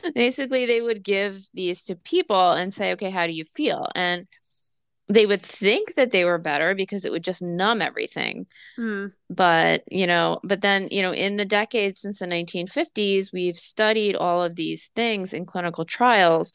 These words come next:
Speaker 1: and they haven't panned out.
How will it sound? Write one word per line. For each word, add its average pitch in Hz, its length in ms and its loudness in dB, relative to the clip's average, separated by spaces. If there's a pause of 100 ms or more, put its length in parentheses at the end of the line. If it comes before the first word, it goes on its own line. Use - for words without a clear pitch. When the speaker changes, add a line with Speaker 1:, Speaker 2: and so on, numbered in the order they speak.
(500)
Speaker 1:
and 175 600 2
they 196 80 2
haven't 202 440 0
panned 170 320 -4
out. 165 380 -2